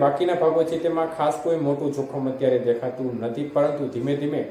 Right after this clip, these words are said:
આગામી દિવસો જેમ પસાર થશે, તેમ તેમ જે માવઠાના વિસ્તારો છે, તે ક્રમશઃ વધવા લાગશે અને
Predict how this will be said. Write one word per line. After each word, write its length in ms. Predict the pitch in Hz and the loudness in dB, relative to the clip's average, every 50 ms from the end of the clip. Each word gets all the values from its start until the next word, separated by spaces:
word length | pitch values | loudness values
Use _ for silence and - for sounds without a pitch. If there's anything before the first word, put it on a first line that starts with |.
| - - - - - - - - - - - - 120 | -10 -16 -20 -20 -20 -20 -20 -18 -18 -20 -10 -4 -2
આગામી 360 | 131 147 170 170 175 180 175 | 2 4 6 6 6 4 2
દિવસો 300 | 165 156 156 - 165 156 | 0 0 -2 0 0 0
જેમ 200 | 147 156 156 147 143 | 2 0 0 0 0
પસાર 240 | 139 - 156 147 - - | 0 0 0 0 0 0
થશે, 240 | 165 151 - 135 - - - - - - | -2 -2 -2 -2 -4 -4 -8 -14 -8 -2
તેમ 200 | 143 143 - - | -2 -2 0 2
તેમ 160 | - - - 92 - - - - - - - | 0 0 0 -2 -6 -12 -16 -20 -18 -10 -6
જે 80 | 147 | -2
માવઠાના 500 | 143 131 135 139 - - 185 170 156 147 139 | 2 4 4 4 4 4 2 0 0 -2 -2
વિસ્તારો 320 | 143 - - 160 151 147 135 | -4 -2 0 0 0 0 2
છે, 80 | - 160 156 - | 2 2 2 0
તે 160 | 156 151 147 - | 0 -2 -2 -2
ક્રમશઃ 320 | 139 127 131 139 - - 151 131 113 | -2 0 -2 -2 -2 -2 -2 -2 -2
વધવા 340 | 117 113 - 135 135 135 135 | -2 -2 0 2 4 4 4
લાગશે 320 | 135 135 - - - - 131 120 135 | 4 2 0 -2 -4 -4 -2 0 0
અને 160 | 143 143 | 0 0